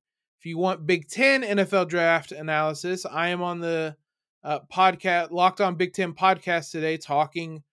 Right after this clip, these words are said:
first round prospects. We will talk about where I U players go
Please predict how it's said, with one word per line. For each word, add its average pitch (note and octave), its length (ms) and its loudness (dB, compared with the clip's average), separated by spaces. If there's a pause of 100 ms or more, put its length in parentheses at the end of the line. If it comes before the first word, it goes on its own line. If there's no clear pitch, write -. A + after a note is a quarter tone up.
(340)
first F3 280 -4
round D#3 300 -4
prospects. E3+ 920 2 (440)
We G3+ 140 2
will A3 160 4
talk A#3+ 460 6
about F#3+ 360 4
where F#3 260 4
I F3+ 120 4
U F#3 240 0
players E3+ 460 -2
go D#3 580 0